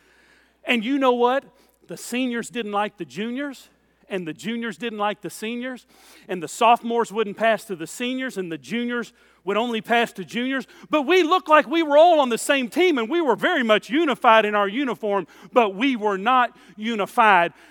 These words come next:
Our uniform spoke one thing, our lifestyle spoke another. And Paul says in the church, it's diversity that creates the unity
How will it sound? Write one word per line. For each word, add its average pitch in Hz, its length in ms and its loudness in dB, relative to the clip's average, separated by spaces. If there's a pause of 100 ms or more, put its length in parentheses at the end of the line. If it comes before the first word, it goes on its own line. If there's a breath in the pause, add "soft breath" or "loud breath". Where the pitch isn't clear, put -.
Our 202 120 2
uniform 226 600 -2
spoke 220 340 -2
one 247 240 -2
thing, 196 300 -6
our 190 260 2
lifestyle 202 600 0
spoke - 340 -8
another. 185 400 -2 (320 loud breath)
And 208 180 -2
Paul 277 280 4
says 226 260 0
in 262 160 0
the 247 80 -2
church, 285 500 0 (300 loud breath)
it's - 180 -6
diversity 233 1120 2 (720 soft breath)
that 233 160 2
creates 233 540 2
the 190 100 -6
unity 185 640 -4